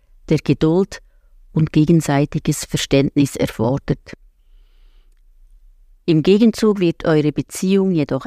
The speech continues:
ehrlicher, glücklicher und tiefer. Das war Beziehungsmagie für heute und denkt dran, jede Beziehung ist eine magische Reise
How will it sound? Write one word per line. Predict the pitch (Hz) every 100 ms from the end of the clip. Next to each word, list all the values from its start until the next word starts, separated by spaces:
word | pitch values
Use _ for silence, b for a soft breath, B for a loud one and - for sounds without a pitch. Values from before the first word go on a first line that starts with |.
| -
ehrlicher, | 185 214 214 208 214 - _ - - -
glücklicher | 147 - 165 - 165 - - - - -
und | 175 -
tiefer. | 131 120 - - - - _ - _ _ - _ _ - - _ - _ _ - _ _
Das | 202 185
war | 180
Beziehungsmagie | 151 156 202 208 208 208 196 185 180
für | 131 143
heute | 165 233 - 233 -
und | - 143
denkt | 143 180 -
dran, | 185 180 175 _ - -
jede | 180 240
Beziehung | 220 - 190 190 190
ist | 151 -
eine | 143 135
magische | 135 156 202 220 208
Reise | 185 165 165 170